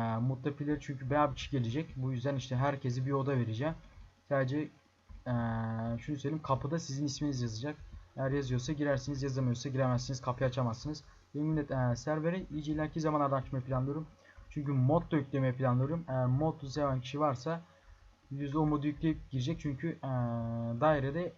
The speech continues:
eşyalar olacak. İşte koltuk tarzı bir şeyler olacak. Lamba, eşya tarzı bir şeyler olacak. Ee, tamam. Üst,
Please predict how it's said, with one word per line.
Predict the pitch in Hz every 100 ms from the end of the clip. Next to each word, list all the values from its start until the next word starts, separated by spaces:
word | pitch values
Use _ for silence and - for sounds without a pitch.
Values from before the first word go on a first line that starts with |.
| -
eşyalar | 143 - 151 147
olacak. | 120 131
İşte | 127 135
koltuk | 123 131 123
tarzı | - 135 127
bir | 127
şeyler | 147 135
olacak. | 120 127 123 135
Lamba, | 131 127 123 113
eşya | 135 123 - 120
tarzı | 120 143 123 143 160 - - - - -
bir | 131
şeyler | 151 143
olacak. | 120 143 165 - - - _ _
Ee, | 127 120 117 113 113
tamam. | - 165 117 - - - -
Üst, | 151